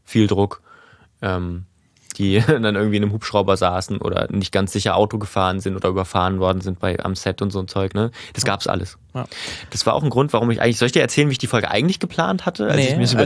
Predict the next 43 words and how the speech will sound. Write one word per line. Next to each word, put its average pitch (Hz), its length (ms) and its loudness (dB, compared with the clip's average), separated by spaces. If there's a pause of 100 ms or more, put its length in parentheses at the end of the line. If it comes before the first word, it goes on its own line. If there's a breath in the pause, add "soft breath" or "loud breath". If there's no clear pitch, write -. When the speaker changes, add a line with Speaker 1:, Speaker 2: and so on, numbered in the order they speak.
Speaker 1:
überlegt - 100 -2
Speaker 2:
ja, 131 60 4
Speaker 1:
habe? 127 140 -2
Speaker 2:
ja, 131 80 -2
erzähl - 220 0
Speaker 1:
Nee, 139 100 4
Speaker 2:
gerne. 156 160 2
Speaker 1:
nee, 147 260 4
nee, 123 200 4
okay. 143 280 4 (160)
Speaker 2:
<laughs> 196 140 2 (680 loud breath)
Ja, 117 120 0
erzähl - 260 0
gerne. - 540 2
Speaker 1:
<laughs> - 40 -20
Nee, - 920 -2
ich 123 120 2
hatte 160 140 2
eigentlich 165 280 -2
tatsächlich 147 360 -2
eine 113 120 4
Liste 127 280 -2
mit 113 180 0
fünf - 280 -2
geplant. 92 420 -4
Ich - 80 -4
wollte 107 140 4
eigentlich, 110 220 0
Speaker 2:
Hm. 127 180 -2 (300 loud breath)
Speaker 1:
ich - 80 -6
wollte, 120 140 4
ich 117 120 -2
hatte 127 140 0
ja 123 60 2
die 120 100 2
Woche 131 180 2
nicht 131 140 2
so 113 80 -4
viel 104 160 0
Zeit 110 300 -2 (460 loud breath)
und 117 100 2
habe 120 100 4
überlegt, 120 420 2